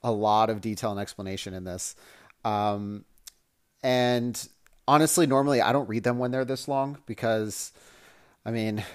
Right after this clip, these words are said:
it's a lot, right? <laughs> There's a lot going on here. Uh, but for some reason, I decided to read this one. And there are some things going on here. I just wanna talk about this in general with everyone, okay? Because, um,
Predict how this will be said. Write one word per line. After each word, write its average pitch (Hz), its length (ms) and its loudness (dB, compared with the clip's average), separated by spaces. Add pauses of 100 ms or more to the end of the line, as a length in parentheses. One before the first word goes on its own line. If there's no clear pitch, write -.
(120)
it's - 120 -6
a 131 40 8
lot, 98 360 4
right? 123 280 2
<laughs> 147 180 4 (240)
There's 160 180 6
a 147 60 4
lot 127 260 4
going 127 300 2
on 127 200 0
here. 107 360 -2 (420)
Uh, 117 440 2
but 143 460 8 (220)
for 156 140 -2
some 220 180 0
reason, 180 380 2
I 127 240 6
decided 143 540 0
to 127 60 0
read 135 200 -2
this 107 200 -4
one. 107 300 -8 (560)
And 131 560 0 (680)
there 160 220 10
are 180 160 4
some 180 200 -2
things 175 280 0
going 156 260 0
on 131 180 2
here. 113 360 0
I 120 120 0
just 139 120 -4
wanna 214 140 2
talk 113 260 0
about 101 240 -2
this 101 200 -8
in 98 100 -12
general 87 420 -10
with 87 160 -18
everyone, 87 460 -16 (140)
okay? 101 300 -4
Because, 104 600 -2 (440)
um, 107 520 -2